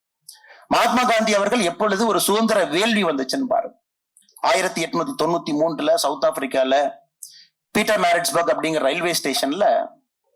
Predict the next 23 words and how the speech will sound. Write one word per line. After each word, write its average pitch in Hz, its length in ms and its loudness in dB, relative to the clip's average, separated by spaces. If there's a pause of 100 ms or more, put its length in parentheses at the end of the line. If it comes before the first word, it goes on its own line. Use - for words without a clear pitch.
(300)
ஒரு 175 160 0
ட்ரெயின்ல 240 380 0
இருந்து 220 260 2
தூக்கி 220 320 -2
எறியப்படுகின்றார். 127 680 -2
ஃபர்ஸ்ட் - 220 0
கிளாஸ்ல 160 260 0
நீ 139 100 -2
அமரக்கூடாதுன்னு. 120 720 0 (840)
அந்த 156 180 2
கொடூரமான 185 640 0
அந்த 143 200 -2
குளிர்ல, 156 460 0
நான்கு 143 340 0
டிகிரி 147 260 -2
குளிர்ல 147 380 -2
ஒரு 135 120 0
இரவு 143 280 0
முழுவதும் 165 400 2
அமர்ந்து, 147 420 2
அடுத்த 220 320 0
நாள் 156 220 0
காலையிலிருந்து 139 1000 -2